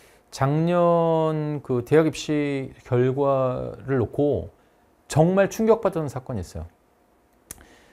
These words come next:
어, 서울 강남에 위치하고 있는 그 자사고야. 이름만 대면 알 수 있는 자사고인데, 거기에서 내 친구의 딸이,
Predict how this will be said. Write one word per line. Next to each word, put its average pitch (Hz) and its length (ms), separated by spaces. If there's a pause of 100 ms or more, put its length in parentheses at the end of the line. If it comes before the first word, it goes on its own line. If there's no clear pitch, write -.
(160)
어, 120 160
서울 190 280
강남에 190 520
위치하고 165 640
있는 190 520 (600)
그 113 680 (480)
자사고야. 151 520 (640)
이름만 180 520
대면 165 200
알 117 100
수 113 100
있는 147 140
자사고인데, 123 640 (540)
거기에서 156 440
내 147 280
친구의 160 920 (160)
딸이, 185 600